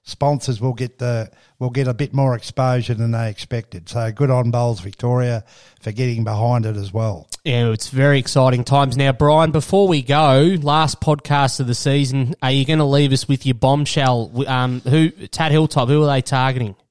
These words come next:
Speaker 2: Or who have they got?
Speaker 1: No, no, it's not Tad Hilltop, but the, the big news is the current coach of Altona Bowling Club has bought a house in Shepparton,
Speaker 2: Mm.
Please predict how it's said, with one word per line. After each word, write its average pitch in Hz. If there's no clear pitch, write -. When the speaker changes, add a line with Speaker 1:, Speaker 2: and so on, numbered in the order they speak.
Speaker 2:
Or 131
who 143
have 131
they 123
got? 120
Speaker 1:
No, 131
no, 127
it's -
not 160
Tad 135
Hilltop, 143
but 123
the, 117
the 120
big 156
news 143
is 147
the 107
current 147
coach 139
of 117
Altona 131
Bowling 131
Club 135
has 110
bought 147
a 123
house 135
in 107
Shepparton, 147
Speaker 2:
Mm. 123